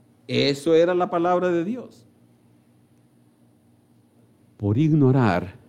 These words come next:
las Escrituras. Por eso la, la, la invitación de Lutero era de que veamos qué dice la Escritura.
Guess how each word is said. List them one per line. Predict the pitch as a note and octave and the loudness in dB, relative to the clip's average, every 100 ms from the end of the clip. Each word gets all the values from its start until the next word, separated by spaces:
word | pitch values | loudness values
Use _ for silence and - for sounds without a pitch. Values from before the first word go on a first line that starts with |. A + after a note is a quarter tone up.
| _ _ _ _ | _ _ _ _
las | F#2 F2 F#2 | -14 -10 -12
Escrituras. | D#2 F2 E2+ - F#2 F#2 D#2 - - _ _ _ _ _ _ _ _ _ _ _ _ _ _ _ | -12 -14 -14 -12 -12 -12 -16 -20 -20 _ _ _ _ _ _ _ _ _ _ _ _ _ _ _
Por | B2+ C#3 | 0 2
eso | E3 F3+ E3+ | 2 2 2
la, | D3+ C#3 C3 A#2+ - | 4 2 0 -4 -6
la, | B2+ B2+ A#2 A2 - - _ _ | -2 0 0 -2 -6 -20 _ _
la | B2+ C#3+ | -2 0
invitación | D#3 D#3+ E3 - - G#3+ B3+ | 2 0 -2 -10 -4 -2 0
de | G#3+ F#3+ | 0 0
Lutero | E3+ - A#3+ A3+ F3 C#3 C#3 B2 - - | 0 2 4 6 4 4 2 -2 -12 -4
era | A3 A3 E3 C#3 - - _ _ _ _ _ _ | 2 4 2 -2 -12 -20 _ _ _ _ _ _
de | D#3+ F#3 F#3+ | -4 -2 -2
que | F#3+ F#3+ F#3+ D#3 | -4 -4 -8 -10
veamos | G3+ G#3 C4 D#4+ B3+ | -10 -6 -4 -2 -2
qué | C#4+ C4+ | -2 -4
dice | E4 D4+ C#4 | -2 -4 0
la | C4+ | 0
Escritura. | - C#4 B3+ E4+ D#4 | 2 -2 0 0 2